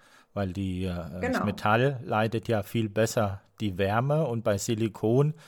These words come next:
Speaker 1: dauert's halt ein bisschen länger, bis der Teig dann auch, äh, kross gebacken ist.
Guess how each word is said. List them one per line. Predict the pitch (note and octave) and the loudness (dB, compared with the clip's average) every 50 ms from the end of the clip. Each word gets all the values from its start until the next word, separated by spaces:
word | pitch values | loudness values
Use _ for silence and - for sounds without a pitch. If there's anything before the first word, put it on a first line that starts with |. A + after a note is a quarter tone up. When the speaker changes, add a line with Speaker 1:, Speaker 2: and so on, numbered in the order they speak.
| - - - _ _ - | -20 -20 -20 _ _ 2
Speaker 1:
dauert's | - A#2 A#2 A#2 A#2 - - | 4 6 6 6 4 2 2
halt | B2 A2+ A2 A2+ | 0 0 0 -2
ein | A2+ | -4
bisschen | G2+ A#2+ - - A#2 G#2 G#2 | -4 -4 -2 -2 -2 0 0
länger, | G#2 G#2+ A2 A#2+ A#2 | 0 2 2 0 0
bis | G#2+ A2+ - - | -2 -2 -6 -2
der | - A2 F#2+ | -2 -2 -2
Teig | - - A2+ G#2+ A2 A2+ | -2 0 0 0 -2 -2
dann | - A#2+ G#2+ G#2+ | -2 -2 -2 -2
auch, | - G2 G2+ G2 G2 G2 - - G2 - F#2+ F#2+ | -2 -2 0 0 -2 -2 -6 -10 -10 -8 -6 -8
äh, | |
kross | F2 - - A#2 A#2 - - | -6 -4 0 0 0 0 -2
gebacken | - G2 - - F2+ - _ - - | -10 -10 -8 -8 -10 -12 _ -14 -14
ist. | - - - - _ | -14 -14 -18 -20 _